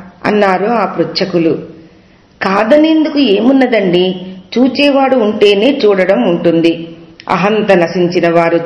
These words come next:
చూచినా చూడని వారే, కిటికీ తెరిచే ఉంటుంది. లోపల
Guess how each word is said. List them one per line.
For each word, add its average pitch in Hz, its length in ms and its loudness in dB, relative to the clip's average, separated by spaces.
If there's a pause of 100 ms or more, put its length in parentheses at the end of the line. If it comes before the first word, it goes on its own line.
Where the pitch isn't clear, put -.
(120)
చూచినా 240 560 0 (260)
చూడని 262 280 4
వారే, 214 600 0 (340)
కిటికీ 226 380 -2
తెరిచే 180 500 0
ఉంటుంది. 165 760 0 (320)
లోపల 285 420 4